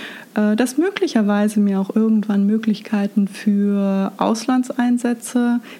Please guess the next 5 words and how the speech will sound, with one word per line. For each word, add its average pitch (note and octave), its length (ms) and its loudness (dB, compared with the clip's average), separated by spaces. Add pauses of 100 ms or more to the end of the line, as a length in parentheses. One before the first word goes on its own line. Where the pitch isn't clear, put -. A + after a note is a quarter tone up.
(120)
bietet, A3+ 800 0
ähm, G3+ 380 0
indem G3 260 2
man G3+ 160 0
interkulturell A#3 1400 0